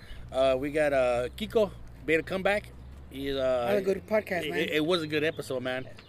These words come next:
Speaker 1: The,
Speaker 2: You know,
Speaker 1: the stories, the, the Ralphie May stories.
Speaker 2: Yeah,
Speaker 1: and
Speaker 2: I, I can't believe it. I still, I thought he was still alive, man.
Speaker 1: Yeah, yeah.
Speaker 2: Ralphie May.
Speaker 1: And then Kim calling out his brother.
Speaker 2: <laughs> Hey, that was cool, huh?
Speaker 1: Yeah, yeah.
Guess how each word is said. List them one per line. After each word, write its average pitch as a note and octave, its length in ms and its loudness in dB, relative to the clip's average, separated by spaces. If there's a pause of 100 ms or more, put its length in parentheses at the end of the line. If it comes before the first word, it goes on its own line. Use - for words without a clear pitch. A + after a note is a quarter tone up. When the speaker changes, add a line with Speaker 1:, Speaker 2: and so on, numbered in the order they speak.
(140)
Speaker 1:
The, C3+ 100 2
Speaker 2:
You C3 40 4
know, G3+ 80 2
Speaker 1:
the G3+ 80 2
stories, F#3+ 480 4
the, C3 340 2
the A#2+ 240 0
Ralphie D3+ 320 0
May D#3 160 -2
stories. D#3 380 0
Speaker 2:
Yeah, C4 160 6
Speaker 1:
and A3+ 220 4
Speaker 2:
I, G#3 40 4
I G#3+ 60 4
can't A#3 180 2
believe A#3 240 4
it. A3 160 4
I F#3+ 140 4
still, A3+ 260 2
I F#3+ 120 -2
thought B3 160 0
he B3 60 4
was A3 100 4
still A#3 160 0
alive, A3+ 280 2
man. F#3+ 240 -2
Speaker 1:
Yeah, G#3 260 8
yeah. A#3+ 220 4
Speaker 2:
Ralphie F#3 200 4
May. G3 260 -2 (160)
Speaker 1:
And D3 120 -4
then F3+ 160 -2
Kim E3+ 220 -4
calling E3 320 0
out D#3+ 140 2
his C#3+ 80 -4
brother. E3+ 400 0
Speaker 2:
<laughs> - 60 -20 (880)
Hey, D#4 360 6
that A3 200 6
was C4 120 6
cool, F4 280 6
huh? C4 140 4
Speaker 1:
Yeah, F#3+ 200 10
yeah. F#3+ 220 6